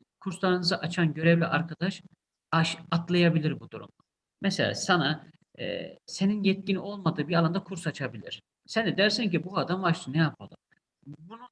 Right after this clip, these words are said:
iki sonucu olabilir. Bir, bu açan adam görevini iyi yapmadığı için geriye dönüp buna zimmet çıkar, para iadesi. İki, size de aynı şekilde zimmet çıkabilir. Yani adam sana izin veriyor diye, e,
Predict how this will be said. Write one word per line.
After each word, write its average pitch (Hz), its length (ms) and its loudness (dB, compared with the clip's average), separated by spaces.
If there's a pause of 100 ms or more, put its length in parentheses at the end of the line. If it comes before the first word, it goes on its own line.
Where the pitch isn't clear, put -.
iki 214 160 -4
sonucu 160 380 -2
olabilir. 110 340 -2 (140)
Bir, 180 200 0 (340)
bu 180 120 0
açan 175 260 2
adam 165 380 2 (320)
görevini 180 340 2
iyi 170 240 0
yapmadığı 165 360 -4
için 139 240 -8
geriye 151 280 0
dönüp 156 160 -6 (100)
buna 139 140 -6
zimmet 135 400 -4
çıkar, 123 360 -8
para 123 180 -2
iadesi. 175 560 -2 (240)
İki, 214 440 -2 (200)
size 160 420 0
de 156 80 4
aynı 135 240 2
şekilde 123 440 -6
zimmet 135 380 -6
çıkabilir. - 560 -14 (240)
Yani 175 520 2 (260)
adam 180 320 2
sana 180 200 2
izin 165 360 0
veriyor 190 360 -10
diye, 185 260 -2 (300)
e, 113 240 -4